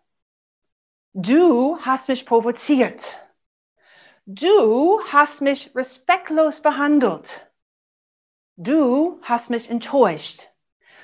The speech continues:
Nur weil ich sage, ich fühle mich, was danach kommt, ist nicht unbedingt ein echtes Gefühl. Diese Worte sind Fettnäpfchen und die, die lauern überall und wir, es ist uns meistens sehr unbewusst.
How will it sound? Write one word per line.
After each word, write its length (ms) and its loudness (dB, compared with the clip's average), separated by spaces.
Nur 300 2
weil 200 6
ich 180 -6
sage, 540 2
ich 240 -6
fühle 520 4
mich, 300 -8
was 200 0
danach 380 -4
kommt, 420 -4
ist 180 -6
nicht 240 -2
unbedingt 640 0
ein 380 -2
echtes 500 -4
Gefühl. 640 -2
Diese 400 4
Worte 500 4
sind 260 -2
Fettnäpfchen 800 -6
und 220 -4
die, 200 -4
die 100 0
lauern 540 2
überall 640 0
und 100 -2
wir, 220 0
es 140 -8
ist 140 -6
uns 280 -4
meistens 560 -2
sehr 280 0
unbewusst. 1040 -2